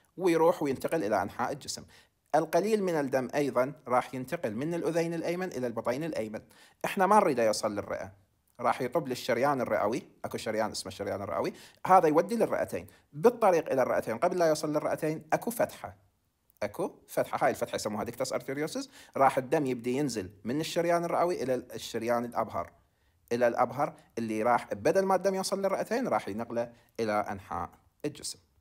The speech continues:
إن شاء الله وصلت. عندنا آخر وحدة داكتس فينوسز، هذه، آه، تنسد، آه، بعد ما ينسد الحبل السري، آه، للطفل، وهذه الفتحة وظيفتها إنه الكبد عند الطفل غير ناضج فتمنع وصول الدم إلى الكبد.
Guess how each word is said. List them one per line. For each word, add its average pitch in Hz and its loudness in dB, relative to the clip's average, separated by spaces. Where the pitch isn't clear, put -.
إن 165 -8
شاء - -8
الله - -18
وصلت. - -20
عندنا 160 2
آخر 156 4
وحدة 107 0
داكتس 117 0
فينوسز، 113 -4
هذه، 175 6
آه، 117 4
تنسد، 143 0
آه، 113 0
بعد 131 4
ما 117 2
ينسد 113 -2
الحبل 101 -6
السري، 135 -4
آه، 107 2
للطفل، 110 -2
وهذه 190 4
الفتحة 160 -2
وظيفتها 143 2
إنه 127 -4
الكبد 151 -2
عند 139 -2
الطفل 117 -6
غير 139 2
ناضج 151 -2
فتمنع 127 -2
وصول 117 -4
الدم 107 0
إلى 104 -10
الكبد. - -12